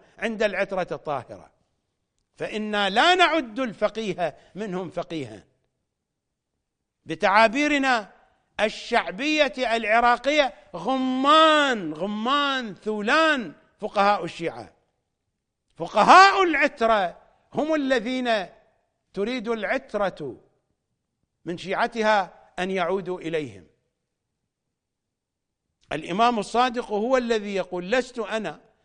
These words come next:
فإنا لا نعد الفقيه منهم"، من فقهاء الشيعة،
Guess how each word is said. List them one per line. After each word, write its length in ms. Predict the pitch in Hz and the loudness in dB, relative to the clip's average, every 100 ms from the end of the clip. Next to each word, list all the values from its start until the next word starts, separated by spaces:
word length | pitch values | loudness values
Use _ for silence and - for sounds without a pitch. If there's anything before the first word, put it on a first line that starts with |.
| _ _ | _ _
فإنا 560 | 240 240 269 262 247 | -6 -2 -2 0 0
لا 240 | 240 285 330 | 2 2 4
نعد 420 | 330 294 285 233 | 4 2 0 -2
الفقيه 640 | 269 180 233 233 240 208 214 | -4 0 -2 0 0 0 0
منهم"، 480 | 208 165 135 117 - _ _ _ _ | -2 -6 -6 -10 -14 _ _ _ _
من 120 | 170 | -12
فقهاء 520 | 160 175 190 175 208 175 | -8 -2 2 2 2 -2
الشيعة، 460 | 151 180 147 131 | -8 -6 -6 -8